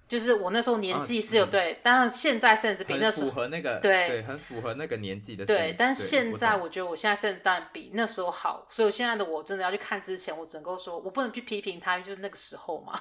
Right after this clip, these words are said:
Speaker 1: <laughs> 你不能要求那时候，
Speaker 2: 嗯。
Speaker 1: 像我不能要求那时候你们的，你们跟 Margiela 一模一样啊，那就是一个，就是怎么可能？
Speaker 2: 哦。
Speaker 1: <laughs>
Speaker 2: 对。
Speaker 1: 对啊。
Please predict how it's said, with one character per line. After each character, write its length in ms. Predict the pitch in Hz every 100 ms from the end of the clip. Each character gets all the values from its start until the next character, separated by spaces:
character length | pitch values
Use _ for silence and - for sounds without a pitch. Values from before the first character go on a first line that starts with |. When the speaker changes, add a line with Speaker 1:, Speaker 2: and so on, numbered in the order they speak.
| -
Speaker 1:
<laughs> 580 | 277 - - - 247 - _ _ _ _ _ _ _ - - - -
你 100 | 220
不 140 | 214
能 120 | 294 240
要 160 | 240
求 220 | 254 226
那 120 | 202 226
时 120 | 214
候， 180 | 214 196
Speaker 2:
嗯。 100 | 202 -
Speaker 1:
像 180 | - 269
我 40 | 226
不 80 |
能 60 | 233
要 100 | 214
求 120 | 214
那 60 | 208
时 100 | 226
候 60 |
你 120 | 208 165
们 140 | 151
的， 120 | 170
你 140 | 165 151
们 220 | 151 160
跟 140 | 175 165
Margiela 380 | 156 156 165
一 60 | 160
模 200 | 160 160
一 60 | 160
样 120 | 160
啊， 160 | - 185
那 40 |
就 140 | 196 214
是 140 | 220
一 40 |
个， 380 | 196 185 165 160 - - - _ _ _ -
就 140 | 240
是 80 | 226
怎 180 | 214 156
么 60 |
可 240 | - - 170
能？ 120 | 113 -
Speaker 2:
哦。 60 |
Speaker 1:
<laughs> 1120 | 202 - - - - 311 262 - 269 - - _
Speaker 2:
对。 220 | 95 90 - 87 -
Speaker 1:
对 80 | 208
啊。 240 | - -